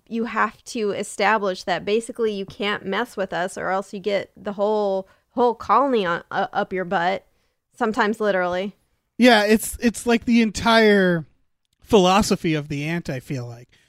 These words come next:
Speaker 2: is they showed up on this earth and they were like, "Ah, crap, we're ants.
Speaker 1: <laughs>
Speaker 2: We're, like, the smallest things. We better, like, stick together."
Speaker 1: Yeah,
Speaker 2: Uh,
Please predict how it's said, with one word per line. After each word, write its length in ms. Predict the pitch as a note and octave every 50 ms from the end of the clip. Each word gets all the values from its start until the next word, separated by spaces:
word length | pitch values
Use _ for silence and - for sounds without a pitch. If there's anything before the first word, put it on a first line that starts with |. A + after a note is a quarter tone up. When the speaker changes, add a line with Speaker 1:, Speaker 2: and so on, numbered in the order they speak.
| _ _ -
Speaker 2:
is 200 | F#3 E3+ E3 C#3+
they 200 | - F3 F3 E3+
showed 340 | D#3+ - - - G3 F#3 E3+
up 160 | F3 F3 -
on 140 | F3 D#3+ D3+
this 220 | D3+ D3 C#3+ -
earth 260 | F#3+ G3 F3+ D#3+ - E3+
and 120 | D#3+ E3
they 60 | E3
were 140 | D#3 D#3 D#3
like, 240 | D3+ D#3 D3+ D3 - -
"Ah, 220 | F3+ F3+ E3 D3+ - _
crap, 380 | - - - E3 D#3 C#3+ - _ -
we're 160 | D3 C#3 C3+
ants. 540 | - C#3+ D3 C#3+ C3+ C3 - - - - - F5 D#5 A#4+ B4+ D#5 C5+ G#4+
Speaker 1:
<laughs> 340 | - D5+ G#4 - _ _
Speaker 2:
We're, 220 | - F#3 F#3 F#3+ F#3+
like, 300 | F#3+ G3 F#3+ F#3 - -
the 120 | G#3+ G3
smallest 800 | F#3 - - - F3+ F3 F3 F3 E3+ D#3+ D#3 D#3+ - - - -
things. 640 | - D#3+ D#3 D3 C#3 C3+ B2+ B2+ B2+ - - - - _ _ _ _ _ _
We 140 | - F3 G3+
better, 320 | G3 G3+ A#3 A#3 A#3+ A3+ A3+
like, 360 | G#3 G3+ F#3 F3 E3+ - -
stick 420 | - - - - - - E3 - -
together." 420 | - - D3+ C3+ C3+ C3+ C3 - A3
Speaker 1:
Yeah, 180 | A#3 A3 F#3
Speaker 2:
Uh, 20 | -